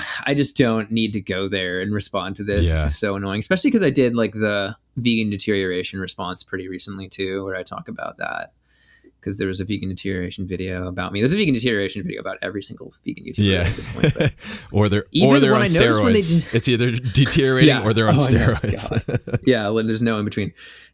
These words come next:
Speaker 1: I knew, like, especially when I saw that the channel did a video on Jared Leto, I was like, "Oh, dude, he, like, he's known for people thinking he's twenty years younger than he
Speaker 2: Yeah.
Speaker 1: is." And yet there's still,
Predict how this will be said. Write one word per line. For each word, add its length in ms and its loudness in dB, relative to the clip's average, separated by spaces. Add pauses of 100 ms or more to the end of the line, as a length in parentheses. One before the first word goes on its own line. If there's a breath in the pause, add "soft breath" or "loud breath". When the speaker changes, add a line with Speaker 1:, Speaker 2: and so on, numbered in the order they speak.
(140)
Speaker 1:
I 100 2
knew, 200 4
like, 180 0
especially 360 0
when 80 2
I 40 0
saw 220 0
that 120 -2
the 80 -2
channel 280 -2
did 200 -8 (140)
a 80 -4
video 300 -2
on 120 -6
Jared 280 -6
Leto, 300 -6
I 60 -4
was 120 -8
like, 180 -14
"Oh, 180 -20
dude, 180 -16
he, 160 -2 (100)
like, 220 -2 (160)
he's 320 2
known 640 0
for 200 0
people 360 -2
thinking 320 -2
he's 160 -2
twenty 380 -4
years 300 -2
younger 200 -10
than 120 -10
he 100 -2
Speaker 2:
Yeah. 140 0
Speaker 1:
is." 140 -6 (760)
And 360 -4
yet 220 -4
there's 160 -2
still, 420 -4